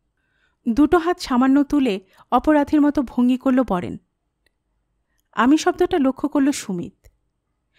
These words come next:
দুজনে এসেছে, অথচ ও "আমরা" বলল না। সুমিত ঘাড় নেড়ে বলল, "উম, বলুন, কি করতে পারি?" "করতে তো পারেন মশাই অনেক কিছু,"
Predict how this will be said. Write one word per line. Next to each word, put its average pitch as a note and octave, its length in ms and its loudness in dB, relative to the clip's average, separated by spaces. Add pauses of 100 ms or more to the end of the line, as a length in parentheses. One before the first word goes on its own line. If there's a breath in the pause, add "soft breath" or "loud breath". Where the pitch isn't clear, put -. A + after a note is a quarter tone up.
(220)
দুজনে C#4+ 320 4
এসেছে, C4+ 520 -2 (140)
অথচ D4 320 -2
ও C4+ 340 0
"আমরা" A#3+ 280 2
বলল G3 280 0
না। - 280 -10 (1000)
সুমিত E4 360 2
ঘাড় C4 160 0
নেড়ে C#4 220 2
বলল, C#4 340 -2 (520)
"উম, G#3 240 -2
বলুন, C4 460 0
কি B3 260 -10
করতে A#3 340 -4
পারি?" G3 360 -4 (2000)
"করতে G3+ 340 -4
তো D#4 100 0
পারেন D4 360 2
মশাই D4+ 300 0
অনেক B3 380 2
কিছু," - 400 -10